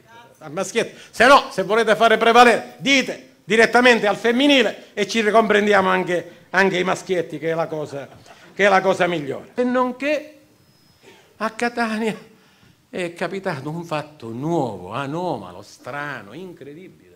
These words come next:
Ieri sera mi hanno girato dei, ieri pomeriggio mi hanno girato dei manifesti con una candidatura che scende in campo, che non è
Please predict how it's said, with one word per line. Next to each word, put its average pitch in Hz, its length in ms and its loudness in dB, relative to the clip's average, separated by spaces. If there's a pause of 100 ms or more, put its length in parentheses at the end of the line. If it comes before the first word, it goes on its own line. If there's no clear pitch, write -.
(880)
Ieri 202 260 -6
sera 247 440 -8 (1120)
mi 135 80 -20
hanno 131 200 -20
girato 131 480 -18 (520)
dei, 165 520 -6
ieri 180 220 -4
pomeriggio 220 500 -2
mi 202 100 0
hanno 202 240 0
girato 185 400 0
dei 180 200 -4
manifesti 214 840 -2 (440)
con 220 140 2
una 190 200 4
candidatura 208 640 0
che 160 100 -4
scende 160 340 -2
in 135 160 -2
campo, 90 560 -12 (140)
che 175 160 -8
non 185 200 -4
è 214 220 -2